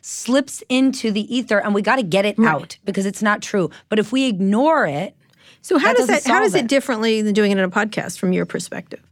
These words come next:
Speaker 1: Because I think you've got time.
Speaker 2: Mm-hmm.
Speaker 1: I think it's about time and trust.
Speaker 2: Right.
Speaker 1: Right? I, I think T V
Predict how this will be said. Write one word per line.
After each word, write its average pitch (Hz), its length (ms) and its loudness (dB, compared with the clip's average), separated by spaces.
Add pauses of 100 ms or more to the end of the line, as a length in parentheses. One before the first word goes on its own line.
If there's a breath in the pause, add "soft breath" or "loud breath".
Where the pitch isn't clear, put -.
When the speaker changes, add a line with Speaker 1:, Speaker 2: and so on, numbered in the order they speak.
(220)
Speaker 1:
Because 233 240 0
I 226 60 0
think 214 120 2
you've 226 140 2
got 208 180 0
time. 143 560 -2 (140)
Speaker 2:
Mm-hmm. 208 240 2
Speaker 1:
I - 20 4
think 233 140 0
it's 226 80 -2
about 202 180 0
time 175 320 0
and 151 140 0
trust. - 520 -8
Speaker 2:
Right. 202 300 -2
Speaker 1:
Right? 214 280 0 (280 soft breath)
I, 202 180 0
I 202 40 2
think 262 420 -4 (220)
T 311 220 0
V 254 240 2